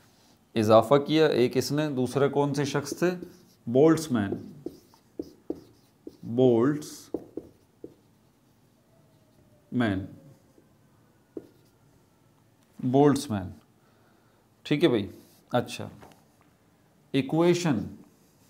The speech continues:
काइनेटिक इक्वेशन इस थ्योरी की बुनियाद पर, ये थ्योरी अभी मैंने आपको बताई नहीं है, अभी बताऊंगा, kinetic molecular theory of gases, इसके पॉइंट्स बताऊंगा।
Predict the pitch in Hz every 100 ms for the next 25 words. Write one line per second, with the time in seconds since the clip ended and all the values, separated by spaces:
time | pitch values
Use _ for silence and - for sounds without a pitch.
0 | _ - 127 139 156 156 170 - 127 135
1 | 135 135 110 92 - - _ _ _ _
2 | _ _ _ _ _ - - - - _
3 | - - 147 147 - 143 147 180 185 180
4 | 147 139 135 131 123 110 127 127 135 151
5 | 147 147 143 139 143 117 131 143 151 170
6 | 143 131 117 117 123 131 131 175 131 127
7 | 131 127 120 120 120 117 117 117 120 104
8 | 107 101 160 147 - 120 - 120 120 117
9 | 113 110 110 120 160